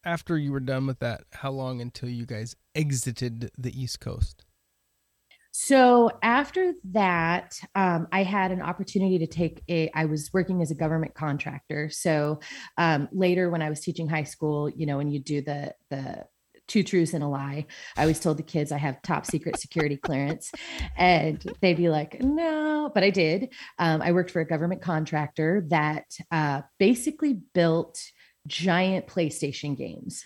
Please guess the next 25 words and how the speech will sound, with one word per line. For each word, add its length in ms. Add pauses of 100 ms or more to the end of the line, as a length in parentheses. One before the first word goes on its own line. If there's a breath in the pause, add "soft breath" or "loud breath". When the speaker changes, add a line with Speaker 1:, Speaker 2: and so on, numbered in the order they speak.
Speaker 2:
So 500 (340 loud breath)
they 140
built 220
the 80
flight 240
simulators 680
for 440
test 320
pilots. 480 (680)
Um, 220 (340 loud breath)
so 460
these 300
are 180
full-size 680
cockpits 720
Speaker 1:
Mm-hmm. 80
Speaker 2:
that 140
they 140
built 460 (400 loud breath)
that 400
you 180
would 180
go 220
inside 720
and, 380